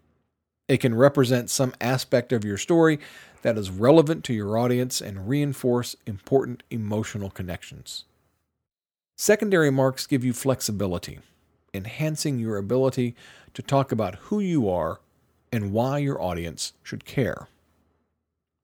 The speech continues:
To illustrate this idea of using secondary marks to close a concept gap, I want to look at the athletics identity I designed for Franciscan University of Steubenville,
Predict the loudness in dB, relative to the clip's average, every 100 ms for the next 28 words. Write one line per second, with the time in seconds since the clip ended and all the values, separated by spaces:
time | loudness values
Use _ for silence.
0 | _ _ _ _ _ _ _ _ _ _
1 | _ -4 2 4 4 4 4 2 2 0
2 | 0 0 0 -2 -4 -4 -4 -6 -4 -2
3 | 0 0 0 -2 -2 -2 -4 -6 -10 0
4 | 0 0 -6 -4 -2 0 -2 -2 -4 -4
5 | -6 -16 -20 -20 -20 _ 2 4 4 2
6 | 2 -8 _ 0 0 0 -4 -2 -6 -2
7 | 0 0 0 -2 -2 -2 -4 -6 -6 -4
8 | -2 -2 -2 -4 -6 -8 -8 -4 -4 0
9 | -2 0 -2 0 0 -2 -2 0 0 0
10 | 0 0 0 -8 -10 -12